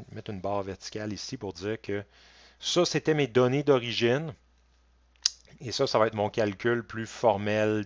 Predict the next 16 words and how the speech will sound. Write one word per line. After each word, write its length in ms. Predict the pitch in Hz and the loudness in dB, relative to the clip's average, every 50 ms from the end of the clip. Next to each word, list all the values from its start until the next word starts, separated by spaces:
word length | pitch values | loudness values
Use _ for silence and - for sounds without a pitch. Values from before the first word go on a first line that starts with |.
| 95 - | -6 -6
de 100 | 98 101 | -4 -4
la 280 | 104 101 98 95 98 | -4 -2 -4 -4 -6
situation. 840 | - - - 101 92 - - 110 98 90 - - - 117 165 214 - - - - - - - - - - - - - - - - - - - - - - _ _ - | -8 -10 -14 -14 -12 -8 -4 -2 -2 -2 -4 -2 0 2 0 0 -2 -6 -20 -20 -20 -20 -20 -20 -20 -20 -20 -20 -20 -20 -20 -20 -20 -20 -20 -20 -20 -20 _ _ -4
Donc, 140 | 131 131 - | -2 2 4
il 20 | |
faut 80 | 170 180 | 4 6
faire 180 | 233 254 247 | 8 6 6
très 220 | - - 262 240 247 | 6 2 2 4 4
attention, 640 | 240 - 240 226 226 - - - 190 185 202 226 240 | 6 6 4 4 2 2 4 6 6 6 6 6 2
toujours 400 | - - 208 190 175 202 208 202 | 0 0 0 2 4 2 2 4
calculer 460 | - 190 185 170 - 185 185 180 185 | 2 2 2 2 0 0 2 4 6
le 120 | 185 180 | 6 6
J, 440 | 170 143 135 139 151 175 180 190 185 | 6 4 0 -2 -2 -2 -4 -4 -4
toujours 340 | - - 170 147 165 170 165 | -2 -2 -2 0 2 0 0
calculer 460 | - 175 165 156 - 165 156 160 165 | 2 0 0 0 0 -2 0 2 4
le 180 | 165 160 143 | 6 6 6